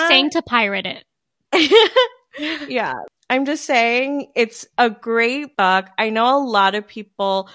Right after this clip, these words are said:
Speaker 2: will call it dark. I don't necessarily think so, but it is a mafia romance. And again, read the triggers, whatever you need, like, protect yourself first. Uh, this is not Pride and Prejudice where it's worth the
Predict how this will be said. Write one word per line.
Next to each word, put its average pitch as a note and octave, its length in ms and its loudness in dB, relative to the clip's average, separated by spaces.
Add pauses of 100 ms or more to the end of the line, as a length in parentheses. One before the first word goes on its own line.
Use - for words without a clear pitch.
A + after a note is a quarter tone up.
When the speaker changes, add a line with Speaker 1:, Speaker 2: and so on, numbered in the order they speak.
(200)
Speaker 2:
will G#3+ 180 0
call G#3 360 -4
it F#3 240 -8
dark. G3 500 -4 (100)
I A3+ 100 -2
don't B3+ 680 0
necessarily A#3+ 960 -4 (220)
think G#3 280 -8
so, D#4 460 -2
but A3+ 160 2
it A3+ 160 -6
is C4 220 0
a C#4 80 -2
mafia F#3+ 600 -4
romance. E3 760 -8
And F#3+ 300 -4
again, A3+ 460 0
read G3+ 340 -8
the A3 100 -4
triggers, F#3+ 840 -4 (100)
whatever F#3 760 -2
you E3+ 220 -8
need, C#4 380 -6
like, G#3 320 -8
protect G3 320 -10
yourself F#3+ 380 -8
first. F3 580 -10 (420)
Uh, F3 220 4
this G3 200 -4
is A3 80 -8
not G3+ 240 2
Pride F#3+ 200 -4
and F#3+ 120 -6
Prejudice F3 640 -8
where E3+ 180 -4
it's E3+ 200 -12
worth F3 480 -8 (120)
the F3+ 520 -8